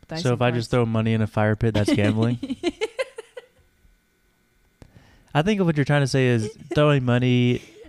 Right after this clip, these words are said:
Speaker 1: Essentially, it could
Speaker 2: essentially to
Speaker 1: be.
Speaker 2: try and win money.
Speaker 1: No, it's essentially, uh, <laughs> well, I mean, <laughs> if you're,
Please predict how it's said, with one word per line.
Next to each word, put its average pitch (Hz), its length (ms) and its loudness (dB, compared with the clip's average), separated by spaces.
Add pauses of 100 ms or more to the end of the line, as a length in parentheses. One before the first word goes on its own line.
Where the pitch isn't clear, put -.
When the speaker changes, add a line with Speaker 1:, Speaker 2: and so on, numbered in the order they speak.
(140)
Speaker 1:
Essentially, 202 680 -2
it - 60 -6
could - 80 0
Speaker 2:
essentially 139 420 0
to 123 100 0
Speaker 1:
be. 113 60 -6
Speaker 2:
try 120 220 0
and 110 180 0
win 110 160 0
money. 98 380 -4
Speaker 1:
No, 214 280 -4
it's 202 280 -8
essentially, 202 800 -8 (680)
uh, 165 380 -8 (300)
<laughs> - 840 -12
well, 311 100 4
I 247 160 2
mean, 247 160 0
<laughs> 262 320 -6
if - 120 -6
you're, 392 140 -4